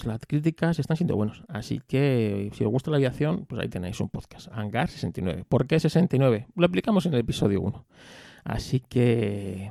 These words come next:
escucharlo, escucharlo. Ahí, ahí está todo. Más cosas que tengo que decir. Bueno, Histo Racing, ya te os digo que de aquí a fin de año espero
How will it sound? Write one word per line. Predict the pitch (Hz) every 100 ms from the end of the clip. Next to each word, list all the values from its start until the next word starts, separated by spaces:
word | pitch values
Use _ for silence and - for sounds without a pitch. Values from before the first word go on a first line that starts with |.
| -
escucharlo, | - - - 120 -
escucharlo. | - - - - - - - -
Ahí, | 117 104 95 95 95 -
ahí | 104 101
está | 101 -
todo. | - - - _ _ _ _ _ _ _ _ _ _ - - - - - - - - - _ -
Más | 151 165
cosas | 143 135
que | -
tengo | 107
que | 104
decir. | -
Bueno, | 110 117 92
Histo | - 104
Racing, | 120 - 92
ya | 104
te | 101
os | 104
digo | 110 117
que | - 101 104 104 -
de | -
aquí | -
a | 117
fin | - 104
de | 107
año | 113 123 135 104 95
espero | - 107 101 113 131 113 104